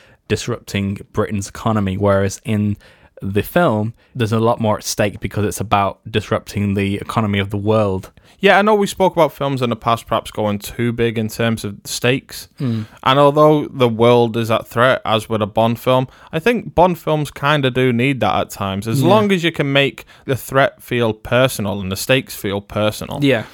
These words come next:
Speaker 2: I don't mind the idea that it takes it to a worldwide scale, because this is a film that is a worldwide phenomenon.
Speaker 1: But I think the thing that they do right with this book, and the fact that they keep true to the novel's themes, is that, yeah, the stakes have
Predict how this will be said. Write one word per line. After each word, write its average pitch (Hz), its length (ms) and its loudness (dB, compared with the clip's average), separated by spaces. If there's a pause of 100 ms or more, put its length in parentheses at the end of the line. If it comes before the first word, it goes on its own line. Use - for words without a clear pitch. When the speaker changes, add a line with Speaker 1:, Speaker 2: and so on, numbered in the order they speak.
(160)
Speaker 2:
I 143 60 2
don't 143 180 2
mind 131 280 2
the 117 60 2
idea 107 400 0
that 98 260 -2
it - 240 -4
takes 120 300 -4
it - 80 -12
to 117 120 -2
a 110 40 0
worldwide 110 560 0
scale, 117 320 0
because 107 380 -2
this 117 200 -4
is 107 120 -2
a 104 80 -6
film 101 460 -2 (480)
that 107 200 0
is 120 300 0
a 107 100 0
worldwide 98 640 -2
phenomenon. 110 520 0 (220)
Speaker 1:
But 170 100 2
I 160 100 2
think 214 180 -2
the 196 80 -4
thing 175 200 0
that 139 100 -2
they 135 140 4
do 123 240 0
right 117 280 0
with 104 80 -4
this 104 140 -2
book, - 280 0
and 107 140 0
the 101 60 -2
fact - 220 -2
that 101 80 -6
they 101 120 -2
keep - 360 -6
true - 260 -4
to - 160 -12
the 101 80 -2
novel's 104 440 0
themes, 110 400 -2 (440)
is 113 220 -2
that, 120 240 2 (300)
yeah, 139 280 2
the 131 80 -8
stakes - 380 -2
have 127 200 -2